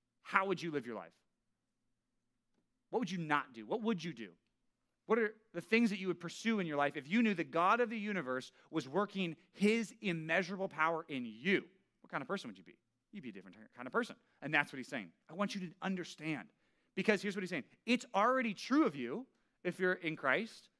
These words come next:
But if you're not thinking about it, you, you're not thinking of the access you have to the power that God has for you. He goes on.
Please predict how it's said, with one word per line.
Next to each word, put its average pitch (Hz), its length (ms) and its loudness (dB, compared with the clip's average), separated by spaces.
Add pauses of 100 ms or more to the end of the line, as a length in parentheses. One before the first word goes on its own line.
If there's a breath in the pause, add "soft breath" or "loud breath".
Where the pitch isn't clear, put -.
(640)
But - 100 6
if 196 120 0
you're 180 200 2
not 302 200 4
thinking 285 320 2
about 123 280 -2
it, 214 140 -2 (180 soft breath)
you, 180 240 0
you're 175 160 0
not 277 160 0
thinking 285 240 2
of 226 40 2
the 214 100 -4
access 214 440 -2
you 175 80 -6
have 139 240 -4
to 190 60 -8
the 175 80 -6
power 135 260 -2
that 151 140 -8
God 135 180 -2
has 190 220 2
for 139 140 -10
you. 92 120 -10 (720)
He 131 80 -14
goes 139 200 0
on. 165 260 2